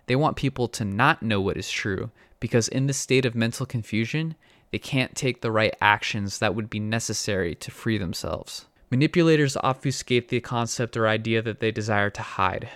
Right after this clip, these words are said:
For example, if you want to use this word in a sentence, you could say, "Good gets obfuscated with evil," or "Truth gets obfuscated with falsehood."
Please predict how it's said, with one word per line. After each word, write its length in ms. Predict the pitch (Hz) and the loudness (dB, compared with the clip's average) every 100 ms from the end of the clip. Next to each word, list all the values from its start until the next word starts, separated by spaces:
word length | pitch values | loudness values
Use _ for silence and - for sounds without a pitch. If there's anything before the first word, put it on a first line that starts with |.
| - | -12
For 200 | - 127 | -2 -2
example, 460 | 117 123 117 110 | 2 0 0 -2
if 180 | - - | -4 -2
you 100 | 131 | -2
want 240 | 135 143 143 | 0 0 0
to 80 | |
use 340 | 123 120 123 - | -4 -2 -2 -4
this 240 | 110 - | -10 -4
word 180 | 120 117 | -2 -2
in 120 | 98 | -2
a 40 | 71 | -4
sentence, 760 | - 143 139 98 - - - | -4 -4 -4 -6 -6 -8 -10
you 100 | 127 | -6
could 160 | 120 110 | -4 -4
say, 460 | - 110 98 104 - - _ 127 | 2 2 2 0 -6 -20 _ -2
"Good 360 | 135 135 139 139 | 4 6 6 2
gets 280 | 120 107 - - | 0 -2 -2 0
obfuscated 880 | 120 - 120 - - 110 113 104 | 0 -2 -4 -2 0 0 0 -4
with 140 | 110 - | -8 -6
evil," 540 | 123 117 104 113 - _ - | -4 0 0 0 -6 _ -4
or 120 | 117 | -4
"Truth 540 | - - 151 135 - - | -2 0 2 2 0 -4
gets 200 | 104 - - | -4 -2 0
obfuscated 680 | 113 - 117 - 117 98 95 | 0 0 -6 -4 -2 -2 -2
with 180 | 87 | -4
falsehood." 680 | - - 107 - - 98 - | -6 -2 -2 -2 -6 -8 -12